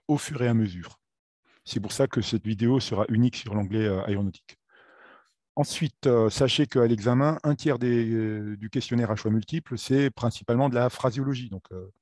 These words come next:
de la phraséologie, c'est, euh, les mots qu'on utilise quand on parle, euh, entre les contrôleurs et les pilotes. Et donc, euh, cette phraséologie, on la voit dans le briefing, euh, novembre vingt-cinq, hein, donc le briefing de navigation, sécurité, réglementation,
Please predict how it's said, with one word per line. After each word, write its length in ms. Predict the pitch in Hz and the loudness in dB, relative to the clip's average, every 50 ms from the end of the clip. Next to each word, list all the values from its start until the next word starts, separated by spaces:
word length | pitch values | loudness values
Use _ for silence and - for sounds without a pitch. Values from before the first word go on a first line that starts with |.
| _ _ _ - | _ _ _ -2
de 60 | 104 | 0
la 160 | 101 104 104 | 0 0 0
phraséologie, 580 | 98 - 113 101 98 113 110 113 107 104 143 165 | 0 0 -2 0 2 2 4 4 2 2 0 -2
c'est, 300 | - - - 127 135 135 | -2 0 0 2 2 2
euh, 260 | 117 101 98 95 95 95 - - - - - - - - - - - | 2 0 0 -2 -4 -6 -10 -18 -18 -18 -16 -16 -18 -18 -20 -14 -4
les 100 | - 117 | 0 4
mots 160 | 117 120 131 123 | 4 4 4 4
qu'on 160 | - 131 120 | 2 2 2
utilise 400 | 117 - - 123 117 135 117 - | 2 2 -2 -2 -2 -2 -4 -4
quand 220 | - 101 - - | -6 -8 -6 -6
on 40 | 104 | -4
parle, 280 | - 117 107 98 101 95 | -2 0 0 0 0 0
euh, 600 | 95 92 92 92 90 90 90 87 87 87 87 85 82 85 - _ - | 0 0 0 -2 -2 -2 -4 -4 -6 -6 -8 -8 -10 -14 -16 _ -12
entre 260 | - 101 95 - 110 | -10 -10 -6 -2 -2
les 80 | 101 101 | -2 0
contrôleurs 480 | - - 107 - - 110 107 110 98 95 | 0 -2 -4 -2 0 2 2 2 2 2
et 60 | 95 | 0
les 240 | 92 90 90 90 82 | 0 0 -2 -2 -4
pilotes. 380 | - 101 101 131 - - - 87 80 - _ _ _ _ _ _ _ - 110 | -2 0 0 0 0 0 -6 -8 -8 -10 _ _ _ _ _ _ _ -2 -2
Et 60 | 107 | 0
donc, 260 | 107 127 123 - - | 2 0 0 0 0
euh, 160 | 117 104 101 | 2 2 2
cette 220 | 95 - - - - | 0 -2 -6 -6 -4
phraséologie, 520 | - 110 95 110 110 107 104 104 131 156 | -4 -2 0 0 0 0 0 -2 -2 -2
on 60 | 147 | 0
la 120 | 127 113 107 | 2 0 0
voit 180 | 104 117 131 | 0 0 0
dans 80 | 123 117 | 0 0
le 100 | 110 113 | 0 0
briefing, 460 | 104 104 113 107 - - 147 147 127 | -2 -2 -4 -6 -4 -6 -4 -2 0
euh, 80 | 113 110 | 0 0
novembre 400 | 113 123 120 120 135 131 113 120 | 0 0 0 -2 -2 -4 -2 -4
vingt-cinq, 460 | 113 117 107 - - 92 85 - - | -4 -4 -6 -6 -8 -12 -12 -10 -8
hein, 140 | 90 92 90 | -8 -8 -6
donc 240 | 90 95 92 _ - | -6 -6 -6 _ -4
le 240 | 98 95 95 95 95 | -2 -2 0 -2 -2
briefing 460 | 98 92 107 98 - - 123 120 113 | -2 -2 -2 -2 -2 0 0 0 2
de 180 | 101 98 98 98 | 0 0 0 2
navigation, 840 | 98 107 107 101 101 104 110 107 - - - 120 117 117 117 107 _ - - - - - - _ _ _ - | 2 2 2 0 0 0 -2 -2 -2 -2 -2 0 0 0 0 -4 _ -20 -20 -20 -20 -20 -20 _ _ _ -20
sécurité, 640 | - - - 120 - - 117 101 110 - - 117 101 | -14 -6 -6 -6 -4 -4 -2 -2 -2 0 0 0 2
réglementation, 800 | 104 98 101 98 98 98 - 101 95 - - - 135 143 147 | 2 2 2 2 2 2 0 -2 -4 -2 0 0 0 0 0